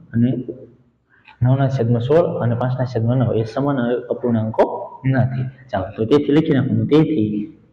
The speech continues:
તેથી શું લખશું કે નવના છેદમાં સોળ, નવના છેદમાં સોળ અને પાંચના છેદમાં નવ એ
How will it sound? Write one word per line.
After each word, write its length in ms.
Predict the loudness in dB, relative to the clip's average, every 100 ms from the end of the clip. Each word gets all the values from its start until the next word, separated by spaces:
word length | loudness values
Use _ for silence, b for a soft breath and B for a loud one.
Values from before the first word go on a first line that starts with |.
| _ _ _ _ _ -2
તેથી 280 | 2 2 2
શું 100 | 2 4
લખશું 320 | 4 2 0 0 -4 0
કે 80 | 2 4
નવના 280 | 4 2 2 0
છેદમાં 320 | 0 2 0 2
સોળ, 200 | 4 4 0 -6 -10 -18 -20 _ _ _ _ _ _ -12 0
નવના 260 | 4 4 4
છેદમાં 280 | 2 2 0 2
સોળ 220 | 4 4 2 -2 2
અને 200 | 4 4 2 -2 -6 -10 -18 _ _ _ _ _ -16 -16 -2
પાંચના 460 | 2 2 2 2 2
છેદમાં 440 | 2 2 4 4 4 4
નવ 200 | 4 2 0 -2 -6 -12 -12
એ 20 | 2